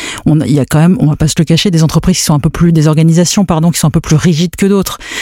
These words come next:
Euh, des entreprises sont plus grandes que d'autres, donc avec des règles, euh,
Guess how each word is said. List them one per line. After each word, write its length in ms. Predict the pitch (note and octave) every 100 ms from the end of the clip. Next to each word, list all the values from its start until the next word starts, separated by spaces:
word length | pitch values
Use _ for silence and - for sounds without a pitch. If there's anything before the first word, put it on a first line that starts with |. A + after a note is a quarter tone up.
| - D#3+
Euh, 240 | D3 D3
des 220 | D3+ D3
entreprises 400 | D3+ F3+ - F#3+
sont 100 | D#3+
plus 160 | - D#3+
grandes 460 | D3+ D3 G#3 G3
que 80 | -
d'autres, 440 | G#3 G3+ - - -
donc 220 | D3+ D3+
avec 220 | C#3+ C#3+
des 100 | D#3
règles, 400 | D3 F#3 F#3 D#3
euh, 140 | D3+